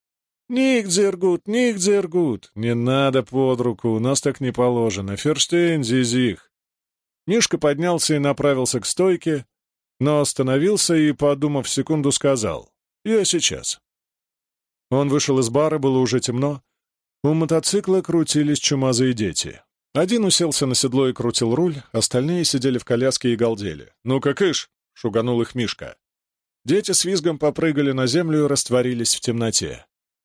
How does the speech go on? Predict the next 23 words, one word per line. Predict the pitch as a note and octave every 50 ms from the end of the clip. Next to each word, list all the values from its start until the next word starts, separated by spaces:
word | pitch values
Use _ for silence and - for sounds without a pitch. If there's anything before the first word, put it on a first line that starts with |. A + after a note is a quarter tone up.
| _ _ _ _ _ _
Мишка | - C3 C#3 C3 - - B2+
вытащил | B2 C#3 C3+ C3+ A#2+ - B2+ A#2+
связку | - - B2+ B2+ B2 - - A#2
ключей, | - A#2+ A2+ A2 - - D3+ D#3 D3+ D3 C#3 B2+ - _ -
отомкнул | B2+ C3+ B2+ - C#3+ C#3 C#3 C3+ - D3+ D3 C#3+ C#3
ящик | B2+ B2+ C3+ C3 B2+ - - - -
под | - A#2+ -
сиденьем, | - B2+ A#2 B2 D3+ D#3+ D#3 D#3 D3+ C#3 C3 - _ _ _ _ _ _ _ _
достал | A2 B2+ D3 - - G#3+ A3+ G#3+ F#3+
самый | - - A3+ A#3 A3+ G#3+ G3 F3+
большой | C#3+ B2 D3 C#3+ C3 - - - D#3 D3+ C#3+ B2+
гаечный | A2+ C3 C3 B2+ B2 A2+ - - A2 G#2+
ключ, | - - C#3 D3+ E3 D#3 - - - - _
сунул | - - - G#3 G#3+ F#3+ E3 C#3
в | -
карман | - C#3 B2+ B2 C#3+ D3+ D3 C#3+
и | C3+
вернулся. | B2+ B2+ A#2 A2 A2 F#2+ C#2 - - - - - - _ _ _ _ _ _ _ _ _ _ _ _ _ _ _ _ _ _ -
В | G#2+ A2 A2+
баре | D3+ F#3+ G#3+ A3 A3 A3 G#3 G3+ G3+ G3 F#3
гремели | D3+ D3+ D#3+ D#3+ D#3 D#3+ E3+ F3 E3+ E3 D#3+
латинские | D#3+ D#3 D3+ C#3 - D3+ D3 C#3+ - - C#3+ C3+ C3+
ритмы. | C3 C#3 C3+ B2 - A2+ F#2+ - -